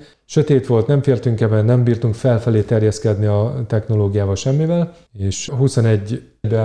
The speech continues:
ahogy elkezdődött a, az alapanyagoknak az ára felmenni,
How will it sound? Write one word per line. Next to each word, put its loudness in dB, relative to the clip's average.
ahogy -2
elkezdődött -4
a, -4
az -4
alapanyagoknak 0
az -2
ára 2
felmenni, 2